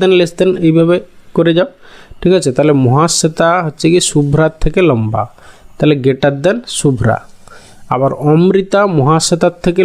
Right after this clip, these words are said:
লম্বা, তাহলে অমৃতা মহাশ্বেতার থেকে লম্বা। আবার রমা অমৃতার চেয়ে লম্বা, আচ্ছা,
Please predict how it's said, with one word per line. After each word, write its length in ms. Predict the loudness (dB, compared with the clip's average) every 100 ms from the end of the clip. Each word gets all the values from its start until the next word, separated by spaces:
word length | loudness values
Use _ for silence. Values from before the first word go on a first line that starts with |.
| 2
লম্বা, 320 | 2 -2 -6 -10 -20 -20 _
তাহলে 180 | -2 0 2
অমৃতা 380 | 2 2 0 -2 0
মহাশ্বেতার 520 | 0 0 0 0 -2 0
থেকে 180 | -2 0 0
লম্বা। 260 | 0 -2 -4 -8 -20 -20 -20 -20 -20 -14 -8 -2
আবার 200 | 0 0 -2 -8 -2 2 4
রমা 320 | 2 2 2 0 0 2
অমৃতার 520 | 2 2 0 0 -2 -4 -6
চেয়ে 240 | 0 2 0 0 0
লম্বা, 340 | 0 -2 -6 -12 -20 -6
আচ্ছা, 200 | -4 0